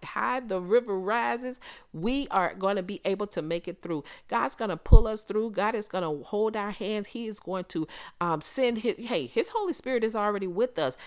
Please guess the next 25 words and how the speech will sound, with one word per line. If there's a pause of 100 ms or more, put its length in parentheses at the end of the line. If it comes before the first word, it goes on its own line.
(100)
He's
just
gonna
give
the
Holy
Spirit
a
word
to
give
to
us,
a
word
of
encouragement,
a
word
of
uplifting, (260)
a
word
that
says